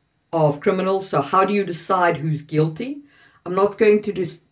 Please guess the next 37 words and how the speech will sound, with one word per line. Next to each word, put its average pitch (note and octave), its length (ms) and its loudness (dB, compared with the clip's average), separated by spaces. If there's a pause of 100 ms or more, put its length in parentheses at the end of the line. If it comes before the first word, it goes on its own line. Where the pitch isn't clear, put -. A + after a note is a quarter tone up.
I'm E3+ 100 -2
not G#3 180 0
going G3+ 200 0
to - 80 -8
cover F#3+ 280 -2
criminal F3 460 -2
punishment, C4+ 880 -2 (540)
and F3+ 420 2
I'm E3+ 220 0
definitely G3 500 4
not E3 240 -2
going D#3 200 0
to - 60 -12
cover D#3+ 260 -2
the D3 120 -2
creation D3+ 1120 0
of C#3 300 0
laws. D#3+ 640 0 (320)
The F3+ 80 -10
creation A3 580 2
of F#3 140 0
laws F3+ 380 0
is D#3+ 220 -2
for F3+ 280 -4
my D#3 160 0
series F3+ 580 0
on D3 360 -4
governments G#3+ 540 2
in A#3 120 -2
fantasy, A#3+ 640 -2
which D#3 260 -4
I D3 80 0
will D3+ 180 -2
get D#3 180 -2
around D3 380 2
to D3+ 100 -8
soon. A3 460 -10